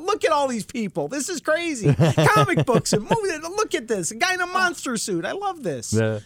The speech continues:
Speaker 1: So I, I, you know, Fan Expo, and I've, I've wound up meeting a lot of really cool people because of it. I got to fanboy out, and I've
Speaker 2: One of your favorite moments. Who, who is it met that? Who have you met that's, like, the one that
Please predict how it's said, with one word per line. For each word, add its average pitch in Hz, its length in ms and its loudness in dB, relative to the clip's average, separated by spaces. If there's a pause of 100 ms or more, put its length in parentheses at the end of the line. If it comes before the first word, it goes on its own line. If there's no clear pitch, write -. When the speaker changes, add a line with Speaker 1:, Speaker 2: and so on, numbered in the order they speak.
(180)
Speaker 1:
So 165 280 -2
I, 180 240 0
I, 196 220 -4 (240)
you 185 100 -2
know, 165 120 0
Fan 196 260 -4
Expo, 190 260 -4
and 190 80 -2
I've, 165 240 -4
I've 170 220 -2
wound 185 300 0
up 180 100 -2
meeting 160 400 -2
a 139 80 -8
lot 143 320 0
of 143 280 -4
really 147 380 -2
cool 160 220 -4
people 170 340 -8
because 170 420 -4
of 175 140 -4
it. 180 160 -2
I 110 180 -4
got 131 280 -6
to 104 160 -12 (440)
fanboy 165 600 0
out, 170 500 2
and 110 240 -14
I've 117 300 -12 (100)
Speaker 2:
One 131 160 4
of - 20 6
your 123 100 4
favorite 127 280 4
moments. 110 340 4
Who, 127 140 4
who 127 240 4
is 151 120 2
it 131 100 0
met 127 240 0
that? 127 160 -2
Who 117 180 0
have 170 100 -2
you 156 100 2
met 127 240 0
that's, 104 180 -2
like, 98 160 0
the 110 60 -2
one 104 200 0
that 104 100 -2